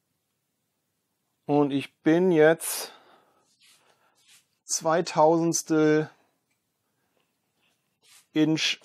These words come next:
zurückgegangen mit der Schulter. Liegt also in, genau in dem Bereich, den man halt normalerweise eben anwenden würde,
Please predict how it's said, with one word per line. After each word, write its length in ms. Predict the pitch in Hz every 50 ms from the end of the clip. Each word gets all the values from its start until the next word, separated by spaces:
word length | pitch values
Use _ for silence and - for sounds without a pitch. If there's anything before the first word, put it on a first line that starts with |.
| _ _ -
zurückgegangen 960 | - - - - 156 139 123 110 156 208 208 - 233 202 226 214 220 233 240
mit 140 | 220 220 220
der 100 | 226 220
Schulter. 540 | 208 - - 220 220 240 233 262 285 320 339 320 _ _ _ _ _ _ _ _ _ _ _ _ _ _ _ _ _ _ _ _ _ _ _ _ _ _ _ _ _ _ _ _ _ _ _ _ _ _ _ _ -
Liegt 320 | 143 147 160 175 - -
also 220 | 151 143 135 147 131
in, 100 | 147 135
genau 280 | 143 139 139 135 143
in 60 | 143
dem 140 | 139 147 147
Bereich, 420 | 143 139 - 131 131 143 147 - -
den 200 | 147 147 151 160
man 240 | 156 151 151 143
halt 360 | 143 135 135 135 135 - - _ _ _ _ _ _ _ _ _ _ _ -
normalerweise 840 | 156 147 139 139 135 131 139 143 139 131 123 131 135 135 131 135 139
eben 240 | - 131 123 123
anwenden 680 | - 139 147 160 170 156 175 160 160 160 156 147 131 123
würde, 580 | 123 123 139 165 190 214 220 233 233 233 233 233